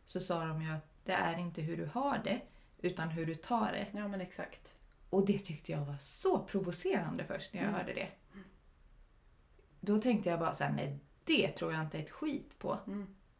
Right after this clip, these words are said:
Speaker 1: Men ju mer jag har tänkt på det och ju liksom längre jag har på något sätt kommit
Speaker 2: Mm.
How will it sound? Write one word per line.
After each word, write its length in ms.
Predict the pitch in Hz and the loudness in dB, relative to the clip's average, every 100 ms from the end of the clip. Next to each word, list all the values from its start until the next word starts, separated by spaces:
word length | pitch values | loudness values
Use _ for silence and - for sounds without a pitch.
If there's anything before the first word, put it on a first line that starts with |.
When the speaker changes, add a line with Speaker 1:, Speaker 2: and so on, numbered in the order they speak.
| - - - - - - - - - - | -20 -20 -20 -20 -20 -20 -20 -20 -20 6
Speaker 1:
Men 500 | 208 202 185 180 - - - - - - | 8 10 6 0 -6 -16 -20 -20 -20 0
ju 200 | 196 214 | 10 12
mer 240 | 208 262 | 12 10
jag 140 | 247 202 | 8 6
har 100 | 180 | 4
tänkt 500 | - 226 208 190 - | 2 6 6 6 -2
på 120 | 156 | 0
det 180 | 196 240 - - _ - - | 0 0 -10 -20 _ -20 -8
och 100 | 180 | -2
ju 240 | 180 175 | 2 2
liksom 400 | 170 165 160 160 | 2 -2 -2 -2
längre 380 | 165 170 165 160 | 2 2 0 -2
jag 220 | 165 185 190 | 4 4 6
har 360 | 156 156 151 | 4 2 0
på 180 | 151 - | -4 -4
något 180 | 156 147 | -4 -4
sätt 180 | 156 - | -8 -4
kommit 600 | - - - - - - | -4 -2 -6 -10 -20 -10
Speaker 2:
Mm. 200 | 196 208 | -6 -6